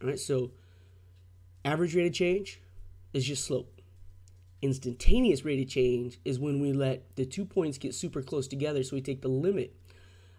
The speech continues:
of the, uh, slope values as one moves closer to the other. Notice that this is saying that the slope of the tangent line is a good way to estimate the derivative of a graph, uh, derivative at a certain point graphically. So let's,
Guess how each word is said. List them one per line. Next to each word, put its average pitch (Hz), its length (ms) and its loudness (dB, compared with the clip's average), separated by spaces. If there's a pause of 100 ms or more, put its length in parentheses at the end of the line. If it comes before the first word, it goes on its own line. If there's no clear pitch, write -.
(120)
of 135 200 -2
the, 131 440 2
uh, 92 460 -8
slope - 380 -4
values 127 440 -2
as 135 200 -4
one 135 200 0
moves 135 220 0
closer 123 320 -6
to - 140 -12
the 120 140 -6
other. - 200 -10 (840)
Notice 180 320 8
that 147 120 0
this 147 140 -4
is 139 120 -4
saying 143 200 0
that 147 80 2
the - 60 -4
slope 147 240 -4
of 135 60 -6
the 131 60 -4
tangent 143 560 -6
line 127 300 -4 (400)
is 156 140 -2
a 160 40 0
good 165 200 2
way 156 120 2
to 131 160 -2
estimate 139 480 -2
the 135 120 -4
derivative 143 500 -2
of 131 100 -6
a 135 80 0
graph, 143 640 -6
uh, 127 240 -6 (180)
derivative 156 420 4
at 131 80 -2
a 127 60 -4
certain 131 260 -4
point 131 240 -4
graphically. - 540 -10 (360)
So - 140 -8
let's, 170 300 -4